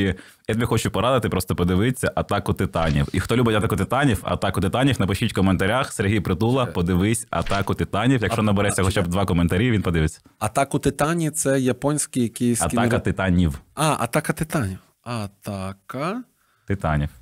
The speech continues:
Speaker 2: титані".
Speaker 1: В.
Speaker 2: А, в. Ти в-
Speaker 1: Щас знову вибачатися. <laughs> Сергій.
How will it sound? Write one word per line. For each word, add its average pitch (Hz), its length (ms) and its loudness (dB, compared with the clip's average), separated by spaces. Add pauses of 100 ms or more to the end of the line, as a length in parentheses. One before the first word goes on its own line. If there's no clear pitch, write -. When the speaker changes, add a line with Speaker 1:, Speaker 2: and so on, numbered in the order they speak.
Speaker 2:
титані". 120 1400 -2 (380)
Speaker 1:
В. 85 280 0 (300)
Speaker 2:
А, 107 140 -4
в. 104 300 -2 (300)
Ти 147 80 -2
в- 131 80 -8 (640)
Speaker 1:
Щас 95 140 -2
знову 107 180 2
вибачатися. 90 560 -2
<laughs> 277 1400 2
Сергій. - 560 -4